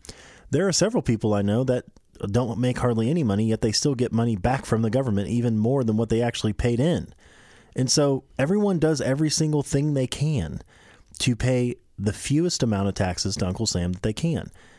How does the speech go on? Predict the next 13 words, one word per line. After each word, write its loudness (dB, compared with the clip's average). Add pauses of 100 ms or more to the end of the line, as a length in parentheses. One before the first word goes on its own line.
(160)
The 0
rich -2
people 0
are 0
no 0
different. -2 (440)
They're -2
just -2
a 0
lot -2
better 0
at -4
it. -16